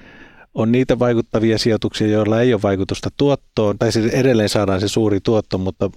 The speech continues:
on myös niitä suurempia ongelmia, jossa pitäisi vähän niin kuin tyytyä alempaan tuottoon. Ja, ja, ja nyt jos ajattelee, mikä on salkunhoitajan tehtävä, niin – se on tehdä tuottoa, siis rahallista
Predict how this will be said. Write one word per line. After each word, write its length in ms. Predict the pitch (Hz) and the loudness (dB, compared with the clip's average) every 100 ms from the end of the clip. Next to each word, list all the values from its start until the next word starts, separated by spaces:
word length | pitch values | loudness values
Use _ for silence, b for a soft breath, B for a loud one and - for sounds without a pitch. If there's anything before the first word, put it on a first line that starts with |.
| - | -2
on 220 | 120 110 | 0 2
myös 460 | 107 98 - - - _ B B B B B - | 0 0 -2 -8 -14 _ B B B B B -8
niitä 160 | 104 | -6
suurempia 540 | - 127 117 95 98 92 | 0 2 0 0 0 0
ongelmia, 460 | 92 90 90 92 | -2 -2 -2 -2
jossa 340 | 92 92 - 98 - | 0 -2 -2 -6 -6
pitäisi 280 | 95 95 - | -6 -6 -4
vähän 260 | 95 92 90 | -4 -4 -6
niin 80 | |
kuin 140 | 87 - | -8 -8
tyytyä 360 | - 90 - 92 | -6 -6 -4 -4
alempaan 520 | 92 104 90 - 87 82 | -2 -2 -2 -4 -6 -6
tuottoon. 540 | 87 82 _ 92 87 | -8 -8 _ -8 -6
Ja, 180 | 87 87 | -6 -6
ja, 140 | 104 90 | -6 -8
ja 140 | 87 | -8
nyt 160 | 90 90 - - - | -10 -12 -14 -14 -10
jos 180 | 90 | -6
ajattelee, 640 | 98 90 - - 90 87 85 - B B B B B - | -4 -6 -6 -6 -4 -4 -8 -14 B B B B B -10
mikä 280 | 92 92 | -6 -4
on 140 | 90 90 - | -4 -6 -6
salkunhoitajan 800 | 95 92 92 85 90 92 87 85 | -6 -4 -6 -8 -6 -6 -6 -4
tehtävä, 460 | 87 - - 92 | -6 -6 -10 -8
niin – 260 | 87 87 85 - b b b b b b b _ _ _ _ | -6 -8 -10 -14 b b b b b b b _ _ _ _
se 200 | - 110 | -6 -4
on 80 | 87 | -2
tehdä 180 | 113 147 | -2 -2
tuottoa, 580 | - 80 - - - - - | -4 -4 -6 -18 -20 -20 -8
siis 280 | 104 95 - - | -4 -4 -6 -6
rahallista 480 | 101 92 82 80 | -4 -2 -4 -8